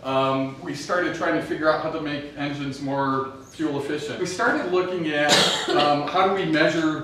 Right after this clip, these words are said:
things better? And so we started developing sensors. I'm a control, I'm a engineer, geek, nerd, whatever you wanna call me.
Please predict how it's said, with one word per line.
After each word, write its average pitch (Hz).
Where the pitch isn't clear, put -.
things 143
better? -
And 127
so 147
we 160
started 165
developing 147
sensors. 208
I'm 180
a -
control, 165
I'm 151
a 131
engineer, 139
geek, 135
nerd, 135
whatever 127
you 127
wanna 127
call 131
me. 123